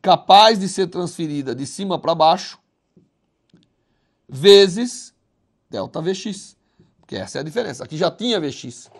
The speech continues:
Então, se eu tiver massa vindo, as partículas, através desse movimento desordenado delas, virão da camada superior pra camada de baixo, e quando elas vierem, elas têm um D X maior.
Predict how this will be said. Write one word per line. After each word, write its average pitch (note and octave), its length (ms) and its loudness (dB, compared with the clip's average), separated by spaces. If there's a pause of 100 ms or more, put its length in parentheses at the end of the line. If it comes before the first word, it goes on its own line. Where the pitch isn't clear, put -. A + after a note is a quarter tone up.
(1200)
Então, - 200 -20
se - 360 -14
eu G3 60 -2
tiver F#3+ 280 4
massa F3 460 0
vindo, D#3+ 480 -6
as - 100 -12
partículas, F3 680 -2
através D#3 420 -2
desse E3 180 -10
movimento D#3+ 540 -8
desordenado E3 720 -2
delas, B2+ 420 -6 (300)
virão F#3 360 -2
da E3 120 -4
camada F#3 440 0
superior D3+ 500 -6
pra C#3 120 -12
camada D3 400 -8
de E3+ 80 -10
baixo, F3+ 420 -2 (360)
e E3+ 80 -16
quando G#3+ 240 -4
elas G3+ 180 -2
vierem, F#3+ 460 -2
elas F#3+ 240 -2
têm G3 240 -8
um G3+ 120 -10
D F#3+ 120 -4
X F#3 240 -8
maior. D3+ 400 -2